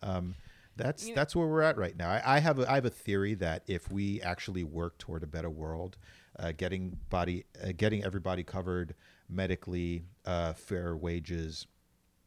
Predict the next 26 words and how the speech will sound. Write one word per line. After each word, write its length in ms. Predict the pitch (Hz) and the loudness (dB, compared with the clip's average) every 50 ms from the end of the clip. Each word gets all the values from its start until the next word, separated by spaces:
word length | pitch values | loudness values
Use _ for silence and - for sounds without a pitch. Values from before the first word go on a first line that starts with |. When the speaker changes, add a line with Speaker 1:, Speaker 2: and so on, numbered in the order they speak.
| _ _ _ _ - - - _ | _ _ _ _ -20 -20 -8 _
Speaker 1:
uh, 580 | - 90 85 85 85 85 85 82 82 85 92 - - _ _ | 0 2 2 4 4 2 2 2 0 0 -4 -6 -8 _ _
access 380 | - 87 - - - 92 85 - | -4 -4 -4 -4 -6 -6 -6 -6
to 80 | - 87 | -8 -4
housing, 540 | 80 90 87 82 80 78 87 85 82 80 80 | -2 0 0 0 0 -2 -2 -2 -2 -4 -4
work, 320 | 80 82 82 82 82 - - - - - - - - - - - _ _ | -2 -2 -2 -2 -2 -6 -12 -20 -20 -20 -20 -20 -20 -20 -20 -20 _ _
and 360 | 95 90 87 85 82 82 85 | 0 0 2 2 2 0 -2
all 220 | - - 92 90 87 | -4 -4 -4 -2 -2
this 160 | 87 85 - | -2 -2 -4
stuff, 300 | - - 90 87 - _ | -4 -4 -4 -6 -2 _
better 260 | - 104 95 92 95 | 2 2 2 2 0
infrastructure 680 | 98 90 - - 90 - - 101 90 - - - 92 | -2 -4 -4 -4 -6 -4 -2 -2 -2 -2 -2 -2 -2
in 100 | 87 82 | -2 -2
this 140 | 80 85 - | -2 -4 -6
country 380 | - - 90 82 - - 90 87 | -4 -4 -6 -6 -4 -4 -4 -4
where 160 | 80 82 78 | -2 -4 -4
we're 120 | 76 85 82 | -4 -4 -4
not 240 | 85 82 - - | -4 -4 -6 -6
paying 220 | - - 85 85 85 | -4 -4 -2 -2 -2
an 80 | 80 | -2
arm 200 | 82 82 87 85 | -2 -2 -2 -2
and 100 | 85 80 | -2 -2
a 40 | 80 | -2
leg 300 | 78 80 82 85 82 78 - | -2 -2 0 -2 -2 -4 -6
for 280 | - - 82 76 87 | -8 -8 -6 -6 -6
internet 460 | 92 85 85 80 - 90 82 82 82 85 | -6 -6 -8 -6 -6 -4 -4 -2 -2 -2
access, 580 | 82 82 - - - 92 82 80 - - - | -2 -4 -6 -8 -8 -6 -6 -6 -6 -8 -16